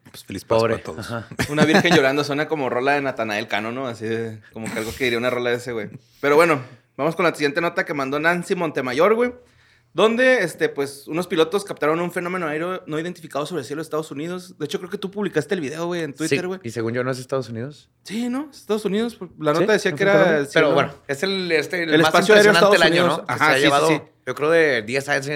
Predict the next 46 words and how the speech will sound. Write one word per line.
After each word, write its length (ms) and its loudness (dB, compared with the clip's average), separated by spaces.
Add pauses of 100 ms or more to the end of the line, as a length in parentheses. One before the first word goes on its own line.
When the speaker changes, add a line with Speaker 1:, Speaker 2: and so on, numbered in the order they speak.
(180)
Speaker 2:
diez 240 -4
años, 280 -8
güey. 160 -20
Speaker 3:
Sí, 160 0
güey. 240 4
De 80 4
hecho, 140 0
está 540 4
mu-, 200 0
muy, 200 -2
muy 200 -2
cabrón 400 0
porque, 720 -6 (640)
pues, 180 4
el, 160 0
el 160 0
clip 240 0
muestra 320 0
en 100 0
el 60 0
mom-, 240 0
el 60 2
momento 640 -2 (100)
donde 600 -2
se 100 -8
enfocan 460 -4
así 400 -4
el 140 -6
celular 340 -6
como 160 -2
hacia 180 -4
las, 240 -8
hacia 240 -12
las 180 -10
nubes, 300 4
¿no? 160 -4
Porque 220 -12
ven 240 -6
algo. 360 -4 (760)
Y 80 -4
de 100 0
las 120 -4
nubes 240 0
sale 200 2
volando 560 0
un, 500 -6